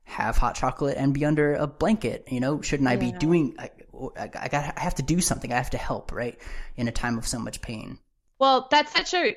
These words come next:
Speaker 2: I, I, I totally agree with that. That's such a really good point. Um, and I do think we do need to find a way to be able to balance that. I saw earlier today that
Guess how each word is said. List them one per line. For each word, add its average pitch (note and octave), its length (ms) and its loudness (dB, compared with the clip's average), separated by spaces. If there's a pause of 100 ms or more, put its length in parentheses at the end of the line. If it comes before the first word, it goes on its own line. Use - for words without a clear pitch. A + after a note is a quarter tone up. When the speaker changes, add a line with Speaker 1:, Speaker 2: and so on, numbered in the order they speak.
Speaker 2:
I, - 300 0
I, A#3 420 2
I A3 140 0
totally C4+ 480 -2
agree G3+ 300 -2
with G3 160 -2
that. F3 380 0 (120)
That's F#3+ 240 -8
such G#3+ 160 -8
a A3 60 -4
really G#3 240 -2
good G3 180 -6
point. F#3+ 480 -2
Um, F#3+ 380 4
and G3 160 2
I G3 100 4
do G#3+ 220 2
think G#3+ 320 4
we A3 80 2
do G#3 200 6
need C4 140 8
to G#3 80 4
find G3 300 2
a F#3+ 60 -4
way F#3+ 180 0
to F#3 80 -2
be F#3+ 100 -8
able F3+ 200 -8
to F#3 60 -2
balance F3+ 500 0
that. E3 280 0 (320)
I A3 60 -2
saw B3 360 4
earlier A#3+ 440 0
today G#3+ 400 -2
that G3 300 0